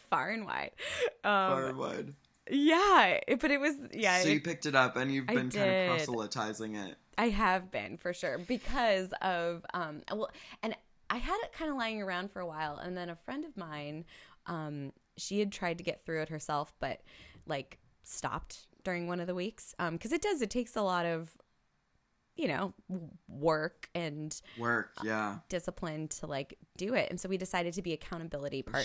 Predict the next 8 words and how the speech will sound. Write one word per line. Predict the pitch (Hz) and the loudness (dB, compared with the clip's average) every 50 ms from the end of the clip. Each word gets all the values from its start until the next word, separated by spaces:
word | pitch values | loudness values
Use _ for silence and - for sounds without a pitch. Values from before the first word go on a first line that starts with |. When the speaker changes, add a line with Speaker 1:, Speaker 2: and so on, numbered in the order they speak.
| - 110 | 0 0
Speaker 1:
partners, | 123 110 - 156 - - - - - - - | -2 -2 -2 -4 -8 -10 -14 -18 -18 -4 0
um, | 180 170 156 151 - - - - 170 160 156 | 2 2 2 2 -2 -6 -8 -10 -10 -8 -6
reading | 160 175 180 170 175 170 165 170 165 | -4 -2 -2 0 0 -2 -2 -2 -4
the | 165 | -4
book | 160 - 131 131 - | -4 -4 -4 -4 -6
together | - - - - 117 - 127 127 127 147 - - - - - - - | -10 -10 -8 -6 -6 -4 -4 -4 -6 -6 -8 -14 -20 -20 -20 -14 -10
and | - 151 143 135 - 101 - - - - - | -8 -8 -6 -8 -8 -10 -12 -14 -16 -16 -10
Speaker 2:
Yes. | - 120 117 101 95 - - - - - | -6 -4 -4 -2 -4 -4 -6 -8 -8 -10